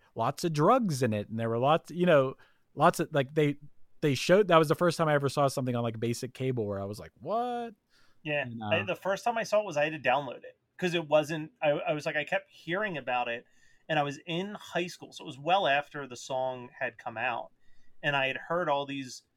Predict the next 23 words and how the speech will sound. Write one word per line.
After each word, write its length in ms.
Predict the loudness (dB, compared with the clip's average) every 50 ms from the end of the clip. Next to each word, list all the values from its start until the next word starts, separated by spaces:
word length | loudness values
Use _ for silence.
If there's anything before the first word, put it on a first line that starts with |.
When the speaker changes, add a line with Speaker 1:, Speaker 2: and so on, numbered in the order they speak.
| _ _ _ _
Speaker 2:
stories 720 | -20 -18 -12 -6 -4 -2 -2 0 -2 -2 -4 -6 -8 -10 -6 -4
of 200 | -2 -2 -2 -4
this 200 | -8 -10 -8 -10
so-, 260 | -10 -10 -10 -10 -10 _ -4
of 180 | -2 -2 -2 -2
this 200 | -4 -6 -6 -6
music 300 | -10 -10 -10 -10 -12 -10
video. 460 | -10 -8 -6 -4 -4 -4 -4 -6 -10 _ _ _ _ _ _ _
And 120 | -2 0 0
I 60 | 0
was 160 | 0 -2 -4 -6 -4
in 140 | -2 -2 -2
a 80 | -2
film 420 | -4 -8 _ -4 -4 -4 -4 -6 -10
class 460 | -8 -6 -4 -4 -4 -6 -10 -12 -10 -10
and 80 | -8 -6
we 100 | -6 -6
were 80 | -4
about 220 | -2 0 -2 -2 -2
to 60 | -6
shoot 400 | -12 -10 -8 -8 -8 -8 -8 -8
music 360 | -6 -6 -6 -6 -6 -10 -12
videos 600 | -12 -12 -10 -8 -6 -6 -6 -6 -8 -10 -14 -18